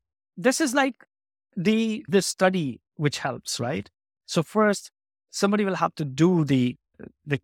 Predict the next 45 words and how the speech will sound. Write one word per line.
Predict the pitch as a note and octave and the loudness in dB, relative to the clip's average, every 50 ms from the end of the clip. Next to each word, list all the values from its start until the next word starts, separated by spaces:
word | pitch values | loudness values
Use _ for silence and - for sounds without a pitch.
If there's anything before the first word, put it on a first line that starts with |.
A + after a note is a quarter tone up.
| _ _ | _ _
this | - D#3+ C#3 D3 C#3+ - | -8 -4 -4 -4 -4 -4
study | - - - - - F3+ F3 F3 | -6 -8 -4 -2 0 0 2 0
of | E3+ D3 C3 | -2 -2 -4
the | C#3 | -6
landscape | C#3 C3+ C3 C3 - - D3 C3 | -4 -4 -4 -4 -2 -2 -2 -2
of | B2+ B2+ B2 | -2 -4 -6
the | B2+ | -6
business | A#2+ C#3 C3+ A#2+ B2+ A#2+ | -4 -4 -4 -4 -6 -8
and | - C3 | -8 -8
all | A#2+ A#2 A#2 | -8 -8 -10
that | B2 A#2 - | -10 -12 -14
stuff. | - - C3 - | -12 -14 -10 -6
And | - D#3 E3 | -4 -2 0
based | E3 G#3+ A#3 - B3+ | 0 0 2 2 2
on | B3 A3+ G3+ | 2 2 4
that, | G3+ G3+ F#3 D3 C3 - _ _ _ _ - | 4 2 2 0 -4 -8 _ _ _ _ -4
we | F3+ F3 E3+ D#3+ | 0 2 2 2
help | D3 C#3 C#3+ E3+ G3 - - | 0 0 2 2 0 0 -2
them | - C#3+ A#2 A2 - _ _ _ - | -6 -6 -6 -8 -14 _ _ _ -10
walk | B2+ B2+ D3 E3 F3 - - - | -4 0 2 2 2 2 -2 -6
through | - - D#3 C#3 A2 G#2+ - - _ _ _ _ _ | -4 -2 -2 -2 -2 -4 -8 -16 _ _ _ _ _
the | D#3+ D3 D3+ D3 | 0 2 2 2
whole, | - - E3 E3 D#3+ D#3 D3+ C#3+ D3+ - _ _ _ _ _ _ - | 2 2 2 2 2 2 2 -2 -4 -8 _ _ _ _ _ _ -2
I | D3 D#3 | 0 0
would | D#3+ E3 - | 0 0 0
say, | - E3+ D#3 D3+ D3 C3+ - _ _ _ - - - | 0 0 0 0 0 -4 -8 _ _ _ -18 -12 -12
step-by-step | - - - G#3 A3 G3 - G3 F#3 E3+ - - - F3 D#3 - - | -10 -4 -2 -2 -2 0 0 0 0 0 -2 -4 -4 -4 -6 -4 -6
journey | C3+ B2 C#3 C#3+ C#3+ C#3 C3+ C3 A#2 | -2 2 2 4 4 4 2 0 0
towards | - C3 B2 A#2+ A2+ A2 - - | -2 -6 -6 -6 -8 -8 -8 -10
that, | - A#2+ A2 G#2 _ _ _ _ _ - | -12 -12 -14 -16 _ _ _ _ _ -4
that | C#3+ C#3+ C#3 _ _ _ _ _ | -4 -4 -4 _ _ _ _ _
what | C#3+ D#3+ F3 - | 0 0 2 2
is | F#3 E3 C#3+ | 0 0 0
your | D#3+ D#3 | -2 -4
maturity | C#3+ C3 - - C#3+ C3 C3 C3 B2+ | -4 -6 -6 -6 -6 -6 -6 -8 -10
level? | B2 A#2+ A#2+ - - - _ _ _ _ _ | -12 -12 -14 -14 -18 -20 _ _ _ _ _
For | - D#4 | -2 -2
example, | D4+ B3+ A3 B3 G#3+ G#3 G3 G#3+ G#3 G3 F#3+ F3+ - _ | -2 0 2 2 2 2 2 0 0 0 0 -2 -6 _
we | G3+ G3+ F#3+ | -6 -6 0
talked | - G3+ G3+ - - | 2 2 0 2 0
to | G3 | -2
one | F#3 E3 E3+ | 0 2 2
of | E3 D#3 | 2 0
the | D#3 | -2
customers | - - D#3+ D3+ - - D3 C#3+ C#3 C3 - - | -2 -2 -2 -2 -2 -4 -4 -2 -2 -2 -4 -6